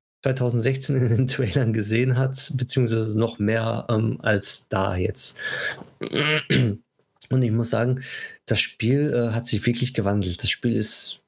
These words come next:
grandios komplex geworden und, äh, die Fanbase ist ja auch riesig dahinter.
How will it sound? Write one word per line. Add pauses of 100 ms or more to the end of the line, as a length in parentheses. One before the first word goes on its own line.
(120)
grandios (260)
komplex
geworden
und,
äh,
die
Fanbase
ist
ja
auch
riesig
dahinter.